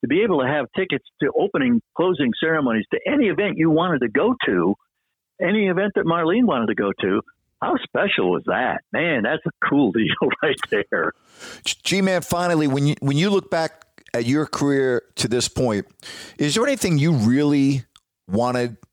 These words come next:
Speaker 2: to do, announce that you didn't get an opportunity to?
Speaker 1: Hmm. I can't say that there is. I've, I've never done soccer. I've never done other than some regional baseball.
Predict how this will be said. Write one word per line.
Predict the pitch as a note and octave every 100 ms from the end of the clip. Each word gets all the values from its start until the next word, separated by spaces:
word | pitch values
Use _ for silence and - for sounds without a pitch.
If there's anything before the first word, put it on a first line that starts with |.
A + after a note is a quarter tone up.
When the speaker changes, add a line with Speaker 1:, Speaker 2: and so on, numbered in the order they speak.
| _
Speaker 2:
to | - A2+
do, | F#2 A2+ A2+ A2 - _
announce | G2 G2 G#2 A2+ -
that | G#2
you | G2+
didn't | G#2 G2
get | G#2+
an | G2+
opportunity | G2+ - G2 G#2+ G2 F#2
to? | G2 A2 G2 _ _ _
Speaker 1:
Hmm. | - F3+ D3 A2+ D#2 D#2+ - _
I | - -
can't | F#3 G#3+ -
say | G3 G3+
that | E3+ D#3+
there | B2+ C#3+ G3+ D3+
is. | - - _ -
I've, | A2+ A2+ - - - -
I've | A2
never | A#2 E3 F3+
done | D3+ D3 C3+ - _ -
soccer. | C3+ C#3 D3 D3+
I've | A#2
never | C3 D3 C3+
done | A#2 C3
other | B2+ C#3+ C#3
than | A#2 A#2 -
some | A2 G#2
regional | C#3+ C3 A#2+ G2+
baseball. | F2+ C#3 - - F#2+ G2+